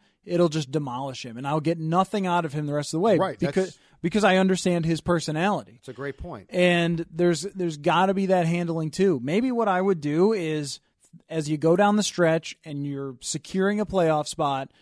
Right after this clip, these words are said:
Speaker 1: maybe you trade for another guy. So it gives you an excuse to say, "All right, well, you know, we've got another center mixed in here, so let's,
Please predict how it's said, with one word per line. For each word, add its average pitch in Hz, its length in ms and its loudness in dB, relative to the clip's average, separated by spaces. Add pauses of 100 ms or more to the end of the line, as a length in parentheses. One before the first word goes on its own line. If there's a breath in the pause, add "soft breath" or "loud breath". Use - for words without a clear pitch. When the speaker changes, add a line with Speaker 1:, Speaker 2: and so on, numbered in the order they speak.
(180 soft breath)
Speaker 1:
maybe 208 220 2
you 240 100 -2
trade 208 340 -2
for 190 140 0
another 151 280 0
guy. 120 400 -8 (220)
So 160 60 -2
it 156 100 0
gives 196 180 0
you 233 120 -2
an 208 80 0
excuse 202 400 -2
to 180 100 -4
say, 160 200 -4
"All 294 100 0
right, 339 200 0
well, 311 200 -2
you 370 100 -4
know, 339 80 2
we've 294 140 0
got 294 160 2
another 233 260 0
center 302 380 -2
mixed 285 320 -6
in 269 140 -2
here, 247 340 0
so 220 200 2
let's, 254 360 2